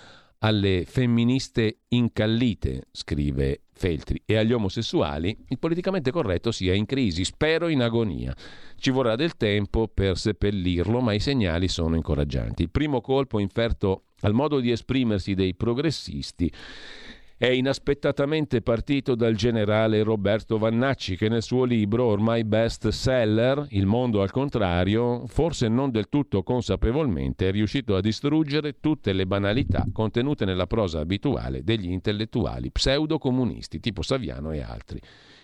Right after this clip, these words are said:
Il politicamente corretto è in agonia, finalmente. Qualcosa è cambiato, Vannacci lo dimostra", scrive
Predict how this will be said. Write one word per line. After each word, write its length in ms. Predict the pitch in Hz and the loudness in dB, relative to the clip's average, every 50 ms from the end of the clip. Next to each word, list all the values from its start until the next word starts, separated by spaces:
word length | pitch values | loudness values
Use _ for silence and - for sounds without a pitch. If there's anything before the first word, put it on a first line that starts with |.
| _ _ | _ _
Il 160 | - 101 87 | -2 -2 0
politicamente 680 | - 135 135 135 127 - 143 - 151 151 165 151 - 131 | 0 0 0 2 0 -2 -2 -2 -2 -2 -2 -2 -2 -2
corretto 440 | 110 123 123 127 127 117 - - 98 | 0 0 0 0 0 -2 0 0 0
è 80 | 92 | 0
in 100 | 95 98 | 2 0
agonia, 400 | 107 123 147 131 98 76 71 71 | 0 0 0 0 -2 -2 -2 -4
finalmente. 800 | 69 - 98 92 92 90 90 85 78 71 71 71 69 - 87 80 | -4 -2 0 0 0 0 0 0 0 -2 -2 -4 -4 -4 -4 -2
Qualcosa 440 | - 92 90 - 120 117 107 110 110 | -2 -2 -2 0 0 -2 0 -2 -4
è 80 | 107 | -4
cambiato, 540 | - - 135 143 143 147 175 190 - - 135 | -4 -4 -4 -4 -4 -4 -6 -6 -4 -4 -2
Vannacci 760 | 131 123 135 143 127 98 80 71 69 - - - 98 104 - _ | 0 0 0 0 0 -2 -2 -4 -6 -6 -6 -4 -4 -4 -4 _
lo 180 | - 110 117 131 | 0 0 2 2
dimostra", 600 | 127 135 127 101 90 87 - - - 95 95 92 | 0 0 -2 -2 -2 -4 -4 -4 -4 -2 -2 -2
scrive 480 | - - 98 98 95 95 95 92 92 | -2 -2 0 2 4 4 4 2 0